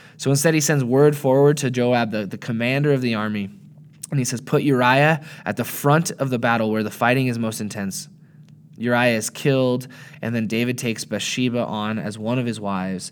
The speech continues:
which makes everything better, right? He is trying to solve the problem. But the next point is this, is that when we take a,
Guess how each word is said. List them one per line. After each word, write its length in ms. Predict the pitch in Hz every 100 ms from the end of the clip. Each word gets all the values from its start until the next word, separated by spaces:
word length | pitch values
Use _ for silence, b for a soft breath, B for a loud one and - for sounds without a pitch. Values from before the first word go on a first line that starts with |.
| B B B
which 220 | 104 95
makes 420 | 117 117 - - - -
everything 680 | 110 104 104 - 101 95 98 - -
better, 460 | - 92 80 73 - - -
right? 280 | - 98 98
He 200 | - 113
is 260 | 98 -
trying 400 | - 110 107 101
to 120 | 101 104
solve 560 | - 95 90 90 92 B B B -
the 160 | -
problem. 580 | - 82 73 76 69 - - - - - - B B B B B B B B B - - - - - - - - - - - -
But 100 | 143
the 60 | 143
next 220 | 151 160
point 160 | 170 135
is 100 | 113
this, 160 | 117
is 80 | 110
that 100 | 107
when 140 | 113
we 80 | 113
take 280 | 113 147
a, 60 | 147